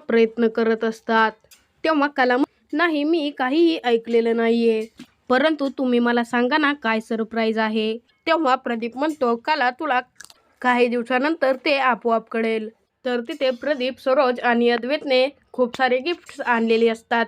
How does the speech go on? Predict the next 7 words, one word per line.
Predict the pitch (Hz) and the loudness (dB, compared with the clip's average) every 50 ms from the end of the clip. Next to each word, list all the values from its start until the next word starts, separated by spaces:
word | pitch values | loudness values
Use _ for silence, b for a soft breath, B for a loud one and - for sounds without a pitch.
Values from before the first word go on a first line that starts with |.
| - - | 0 0
तेव्हा | 311 302 285 269 247 247 - | 0 0 0 0 -2 0 -2
कला | 254 233 233 226 | 0 0 2 0
विचारते, | 226 233 226 - 294 302 302 - 262 233 233 277 285 b b b b 233 | 0 -2 -2 -2 -2 -2 0 0 0 2 2 0 -2 b b b b -4
"बाबा, | 214 262 285 320 302 277 294 302 | 0 2 2 2 2 2 2 2
हे | 247 240 233 233 | 0 -2 -4 -4
काय | 233 233 226 233 | -4 -4 -2 -2
आहे?" | 226 220 220 226 220 | -2 -4 -2 -4 -4